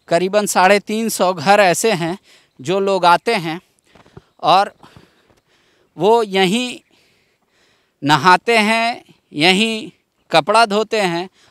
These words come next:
और इसी पानी को पीते हैं। दरअसल ये सारा वो वेस्ट है जहाँ एचईसी के अफसर, सेक्रेटेरिएट के अफसर या तो कभी अपना नाक साफ करते होंगे, चेहरा को धोते होंगे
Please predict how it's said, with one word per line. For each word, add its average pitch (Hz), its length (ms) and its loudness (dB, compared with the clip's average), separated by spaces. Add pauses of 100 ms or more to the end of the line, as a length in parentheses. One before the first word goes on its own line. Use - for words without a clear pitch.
और 196 180 0
इसी 220 320 -10
पानी 175 340 -2
को 240 160 -2
पीते 208 320 -8
हैं। 139 220 -8 (1120)
दरअसल 208 460 2
ये 233 200 0
सारा 226 360 2
वो 240 280 2
वेस्ट 214 360 -2
है 185 160 2 (960)
जहाँ 208 300 6
एचईसी 214 680 0
के 202 180 4
अफसर, 208 420 4
सेक्रेटेरिएट 214 840 0
के 196 180 2
अफसर 196 500 4 (420)
या 170 180 8
तो 208 140 0
कभी 208 320 0
अपना 202 300 0
नाक 196 300 0
साफ 202 320 0
करते 226 300 2
होंगे, 196 420 0 (600)
चेहरा 208 360 4
को 202 180 0
धोते 208 340 2
होंगे 185 480 0